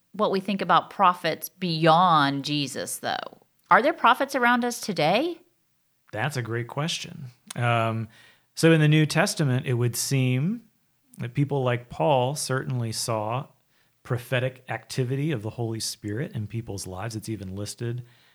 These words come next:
Speaker 2: as a spiritual gift. Um, and I, I feel like I have seen that present and active in the world around me. Um,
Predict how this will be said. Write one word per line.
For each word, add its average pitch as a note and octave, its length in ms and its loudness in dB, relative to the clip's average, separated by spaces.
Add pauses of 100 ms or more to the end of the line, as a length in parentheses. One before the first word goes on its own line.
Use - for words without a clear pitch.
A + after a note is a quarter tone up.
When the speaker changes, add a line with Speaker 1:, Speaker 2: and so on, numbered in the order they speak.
(200)
Speaker 2:
as G2+ 460 -6 (100)
a A#2 60 -8
spiritual - 600 -10
gift. G2 480 -14 (640)
Um, G2+ 540 -8 (1400)
and D3 140 0
I, F#3+ 160 0
I G#3+ 80 -2
feel E4 120 -4
like - 160 -2
I B2+ 140 2
have B2 240 -2
seen A2 440 -4
that F#2+ 340 -10 (480)
present A2+ 460 -6
and A#2 160 -8
active G#2 640 -10
in A2+ 140 -6
the G#2 80 -10
world F#2+ 280 -12
around F2+ 320 -12
me. A#2 220 -6 (100)
Um, F#2+ 400 -12